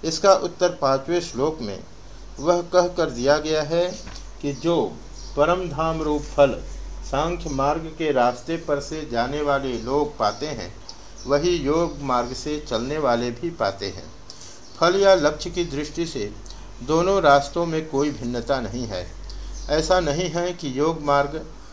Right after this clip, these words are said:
आकर कहीं बीच में सांख्य मार्ग से मिल जाता हो और फिर आगे की यात्रा सांख्य मार्ग से होती हो। ये दोनों मार्ग मोक्ष रूप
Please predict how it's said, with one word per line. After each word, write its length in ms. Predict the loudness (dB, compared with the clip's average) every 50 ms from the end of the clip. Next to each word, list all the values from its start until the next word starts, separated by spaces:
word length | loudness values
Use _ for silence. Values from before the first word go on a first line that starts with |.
| -16 -10 -2 2
आकर 340 | 4 4 4 4 2 0 0
कहीं 340 | -2 -2 -2 -2 -2 -2 -2
बीच 260 | 0 0 0 -2 -2
में 180 | -4 -4 -4
सांख्य 440 | -4 -2 0 0 0 0 -2 -4 -4
मार्ग 340 | 0 0 2 2 0 -2 -4
से 180 | -6 -4 -4 -4
मिल 240 | -2 -2 -2 0
जाता 300 | 0 0 0 0 0 0
हो 260 | -2 0 -2 -6 -10 -10 -12 -14 -14 -14 -14 -14 -16 -8 -2 2
और 140 | 2 2 2
फिर 280 | 2 0 0 0 0 0
आगे 300 | 0 0 2 2 0 -2
की 240 | -2 -2 -2 2 4
यात्रा 520 | 4 4 4 2 2 2 2 2 2 0 -4 -10 -14 -14 -14 -14 -14 -14 -10 0 2
सांख्य 360 | 4 4 4 2 -2 -4 -2
मार्ग 340 | 2 4 4 4 2 0 -2
से 200 | -2 -2 -2 0
होती 320 | -2 -4 -4 -4 -6 -6
हो। 200 | -6 -6 -8 -10 -12 -14 -16 -16 -16 -16 -16 -16 -14 -6 0
ये 200 | 2 2 2 2
दोनों 400 | 2 2 2 4 4 2 2 2
मार्ग 360 | 4 4 4 4 2 0 -2
मोक्ष 460 | -2 0 0 0 0 -2 -4 -4 -4
रूप 240 | -2 -2 -2 -4